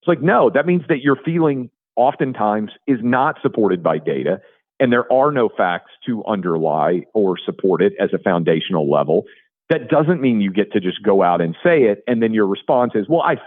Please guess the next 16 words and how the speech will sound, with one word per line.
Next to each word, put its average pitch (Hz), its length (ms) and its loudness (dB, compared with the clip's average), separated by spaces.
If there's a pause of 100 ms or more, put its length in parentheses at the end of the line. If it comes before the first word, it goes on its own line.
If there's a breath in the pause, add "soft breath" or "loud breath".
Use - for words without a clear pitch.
(140)
felt 233 340 2
it. 113 200 -2 (320)
It 170 140 2 (160)
feels 208 380 2
right 110 360 2
to 110 60 -6
me." 92 340 -6 (180)
I - 100 -6
don't 262 180 -4
care. 160 340 -4 (340)
Support 180 480 0
your 170 260 0
argument 113 520 0
with 117 200 0
actual 95 640 -2
facts, 87 440 0